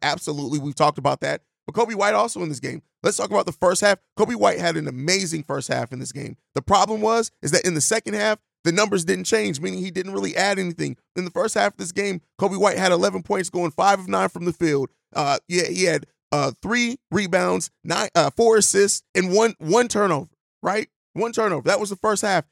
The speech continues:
The second half of this game, the whole second half, Coby White went oh of two, oh of one from three-point range. He chipped in another rebound, another assist, and that's it. Everything else stayed the exact same.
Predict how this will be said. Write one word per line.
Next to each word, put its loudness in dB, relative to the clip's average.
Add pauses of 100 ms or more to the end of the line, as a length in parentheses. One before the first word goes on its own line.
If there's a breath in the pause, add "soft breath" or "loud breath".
(140)
The 4
second 0
half -2
of -2
this -4
game, 0 (260)
the 4
whole 4
second -4
half, 0 (240)
Coby 4
White 6
went 2
oh 10
of 0
two, 0 (160)
oh 6
of 2
one 4
from -8
three-point -2
range. -2 (160)
He -4
chipped 0
in -2
another 0
rebound, -2 (120)
another 2
assist, 0 (160)
and -2
that's 0
it. -4 (380)
Everything 2
else 2
stayed -4
the -6
exact -4
same. -6